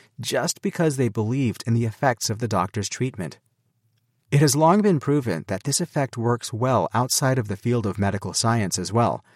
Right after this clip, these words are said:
so keep telling yourself that you'll eventually overcome all of the stress in your life,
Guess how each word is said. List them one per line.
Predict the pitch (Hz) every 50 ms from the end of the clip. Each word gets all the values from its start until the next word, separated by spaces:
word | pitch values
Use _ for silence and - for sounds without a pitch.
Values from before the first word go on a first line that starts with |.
| _ - - - - -
so | - - 151 135
keep | - - - 202 214 -
telling | - - - 175 180 175 143
yourself | 107 85 - - - 85 80 82 _
that | - - -
you'll | - 120 120 120 113
eventually | 104 98 127 151 170 - - 185 185 175 -
overcome | - 117 113 127 117 - 110 101 101 -
all | - 110 120 139
of | 160 156
the | 151 143
stress | - - - 139 120 113 -
in | - 101
your | 90 85
life, | 85 98 117 120 107 87 - -